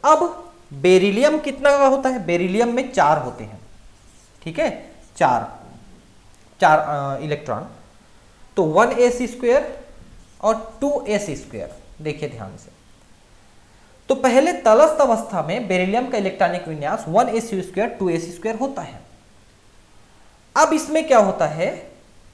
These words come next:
ये टू पी में एक electron यहां से उठ के चला जाता है, टू एस स्क्वायर का एक electron टू पी में चला जाता है।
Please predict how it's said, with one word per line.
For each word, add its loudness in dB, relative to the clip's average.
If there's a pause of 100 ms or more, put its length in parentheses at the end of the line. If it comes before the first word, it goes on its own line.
(180)
ये 4 (560)
टू 4 (220)
पी 2
में 0
एक 0
electron 0
यहां -2
से -4
उठ -8
के -6
चला -4
जाता -10
है, -20 (800)
टू 2
एस 0
स्क्वायर -2
का -2 (120)
एक 8
electron 0
टू -2
पी 0
में 0
चला -6
जाता -12
है। -18